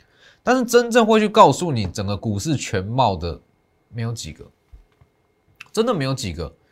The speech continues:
哦，每天看起来好像就是每天都有涨停，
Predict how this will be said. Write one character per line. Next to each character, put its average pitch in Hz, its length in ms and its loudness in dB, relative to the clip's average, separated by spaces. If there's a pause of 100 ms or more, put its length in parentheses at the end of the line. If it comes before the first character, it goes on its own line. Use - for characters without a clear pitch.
(640)
哦， 117 80 -8
每 143 180 -2
天 208 160 -2
看 214 160 0
起 139 80 -2
来 123 80 0
好 110 140 0
像 160 160 -4
就 160 100 -4
是 131 680 -4
每 113 100 -2
天 160 120 -2
都 165 80 -4
有 151 100 -2
涨 82 220 -8
停， 78 160 -16